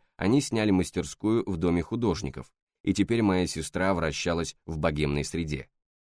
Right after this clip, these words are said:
Влияние этой среды и Бахрама сказалось на ее облике. Она начала одеваться в яркие чистые цвета, носила многослойные юбки,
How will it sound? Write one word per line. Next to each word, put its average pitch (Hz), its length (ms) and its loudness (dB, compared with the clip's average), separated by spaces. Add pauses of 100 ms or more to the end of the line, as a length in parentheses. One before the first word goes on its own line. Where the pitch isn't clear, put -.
(140)
Влияние 117 600 2
этой 98 280 -2
среды 95 380 0
и 95 120 -2
Бахрама 101 600 0 (260)
сказалось 101 540 -2
на 87 60 0
ее 85 200 2
облике. 71 580 -2 (280)
Она 113 200 2
начала 104 320 2
одеваться 90 540 -2
в 78 40 -4
яркие 87 580 -2
чистые 82 440 -4
цвета, - 480 -6 (300)
носила 90 420 2
многослойные 82 800 2
юбки, 101 440 -2